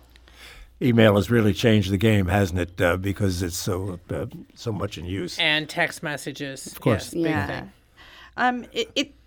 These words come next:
Speaker 3: you know, it, it does trick your head when you're a journalist, when somebody's, like, uh, resistant to giving you documents, is because you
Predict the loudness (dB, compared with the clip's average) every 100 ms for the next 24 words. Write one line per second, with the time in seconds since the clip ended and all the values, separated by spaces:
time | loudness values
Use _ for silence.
0 | _ -4 -2 -2 -4 -8 -10 -8 -2 -2
1 | -2 -8 -18 -20 -20 -20 -20 -20 _ _
2 | _ -4 -2 0 0 2 4 2 2 -4
3 | -2 -2 0 2 2 0 -2 -4 -4 -4
4 | -2 -2 -2 -2 -2 -2 -8 -14 -14 -16
5 | -20 -20 -20 -18 -12 -14 -14 _ -10 -2
6 | -2 0 -4 -4 -4 -4 -4 -2 0 0
7 | 0 2 4 2 0 -8 -10 -14 -18 -12
8 | -8 -6 -6 -4 -6 -6